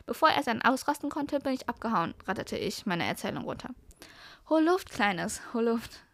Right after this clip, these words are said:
sagte meine Mutter beruhigend. „Er heißt übrigens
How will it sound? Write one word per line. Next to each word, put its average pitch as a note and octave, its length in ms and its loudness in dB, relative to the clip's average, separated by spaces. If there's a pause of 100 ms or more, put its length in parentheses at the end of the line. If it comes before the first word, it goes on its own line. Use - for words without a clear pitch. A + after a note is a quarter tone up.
sagte G3 300 2
meine F3 220 -2
Mutter F3 220 -4
beruhigend. - 480 -6 (560)
„Er G#3+ 140 -2
heißt A3 240 2
übrigens G#3 800 -2